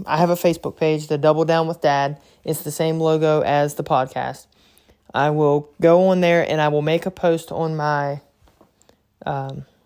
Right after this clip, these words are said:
Double Down with Dad page, as well as my personal page with my N F L picks every single week. That way, if I don't have time to make an N F L episode, you can at least see who I'm picking.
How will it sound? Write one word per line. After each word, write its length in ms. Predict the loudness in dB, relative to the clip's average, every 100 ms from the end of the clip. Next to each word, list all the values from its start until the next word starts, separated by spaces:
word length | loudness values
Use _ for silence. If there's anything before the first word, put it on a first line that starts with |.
| _ _ -18 -2
Double 240 | 0 2 2
Down 180 | 0
with 140 | -2 2
Dad 240 | 2 2
page, 400 | 2 0 0 -4 _ _ _
as 260 | -4 -4 -4
well 520 | 0 2 4 4 2
as 480 | 0 0 0 -4 -6
my 180 | -6 -6
personal 480 | 0 0 0 -4 -6
page 400 | -4 -2 -4 -8 _ -6
with 200 | -6 -2
my 140 | -4
N 160 | -2 -2
F 160 | -2 -2
L 140 | -2
picks 320 | -2 -4 -4 -2
every 240 | 0 0
single 300 | -4 -4 -4
week. 240 | -6 -12 -20 _ -20 -20 _ 2
That 180 | 2 4
way, 280 | 4 4 2
if 160 | 0
I 80 | 2
don't 200 | 2 2
have 140 | -2
time 240 | 0 -2 -2
to 120 | -4
make 180 | -4 -4
an 80 | -4
N 120 | -2
F 180 | -2 0
L 400 | 2 2 -2 _ _ -2
episode, 640 | 0 0 0 2 2 0 -6 _ _ -4
you 120 | -2
can 200 | 0 -2
at 100 | -2
least 380 | 0 -2 -2 -2
see 260 | 2 2
who 200 | 0 -2
I'm 200 | -2 -2
picking. 480 | 0 -2 -2 -6 -6